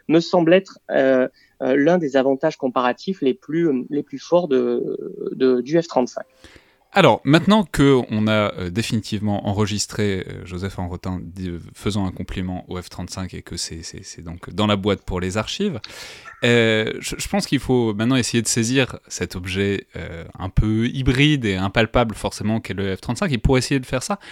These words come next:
Speaker 2: je pense qu'il est important de le réinsérer, euh, dans l'arsenal américain d'avions et de chasseurs pour voir, euh, quelles sont, à la fois quelles sont ses missions et en même temps quels appareils il est destiné à remplacer.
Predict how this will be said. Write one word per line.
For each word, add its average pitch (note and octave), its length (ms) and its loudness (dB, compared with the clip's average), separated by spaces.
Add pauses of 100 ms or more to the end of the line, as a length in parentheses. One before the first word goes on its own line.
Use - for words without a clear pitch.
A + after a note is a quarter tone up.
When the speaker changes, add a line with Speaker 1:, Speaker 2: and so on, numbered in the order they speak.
(240)
Speaker 2:
je - 80 0
pense C3+ 100 0
qu'il C#3+ 140 0
est C#3 40 4
important D3+ 360 2
de C3+ 100 0
le G#2+ 120 4
réinsérer, C3 960 2
euh, E2+ 240 -2
dans F2+ 180 0
l'arsenal G#2+ 500 2
américain A#2+ 840 2
d'avions G2 640 0 (120)
et F#2 100 -2
de F2 160 -4
chasseurs E3+ 540 -2 (720)
pour A#2 120 4
voir, C3 380 6 (240)
euh, C3+ 200 -10
quelles B2+ 140 2
sont, B2+ 300 0 (160)
à B2+ 60 2
la B2+ 40 4
fois D#3 140 4
quelles - 120 0
sont C3 120 -2
ses C3+ 100 -2
missions C3 240 0
et C3 140 2
en A2 80 2
même A#2 100 2
temps D3 140 -4
quels A#2 280 0
appareils C3 680 2
il G2+ 200 -2
est A2+ 100 4
destiné A2 680 0
à A2+ 220 2
remplacer. G2+ 540 -6